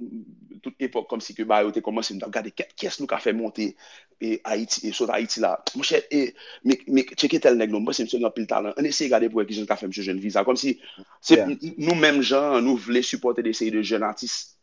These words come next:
Ki petèt pa gen platfòm sa, men ki merite l, epi men, epi jan misye di an, li fristran. Ke,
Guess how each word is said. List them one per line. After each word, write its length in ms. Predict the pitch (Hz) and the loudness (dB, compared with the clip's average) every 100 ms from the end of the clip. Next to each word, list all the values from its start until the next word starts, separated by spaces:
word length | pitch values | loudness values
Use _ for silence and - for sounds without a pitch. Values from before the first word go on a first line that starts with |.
| _ | _
Ki 140 | - 147 | -8 -2
petèt 280 | 147 135 - | 2 2 4
pa 120 | 123 | 4
gen 120 | 120 | 4
platfòm 380 | 127 117 - 101 | 4 4 2 -2
sa, 140 | 117 110 | 2 2
men 100 | 101 | 2
ki 100 | 120 | 4
merite 320 | 113 117 107 151 | 4 4 4 2
l, 140 | 185 - _ _ _ _ - | 2 -2 _ _ _ _ -2
epi 200 | 120 120 | 2 6
men, 180 | 117 120 | 6 6
epi 160 | 117 120 | 4 4
jan 140 | 135 | 4
misye 120 | 131 120 | 4 4
di 120 | 123 | 6
an, 120 | 120 120 | 6 4
li 60 | 123 | 0
fristran. 520 | 139 123 - 120 117 | -2 -4 0 2 2
Ke, 140 | 120 | 2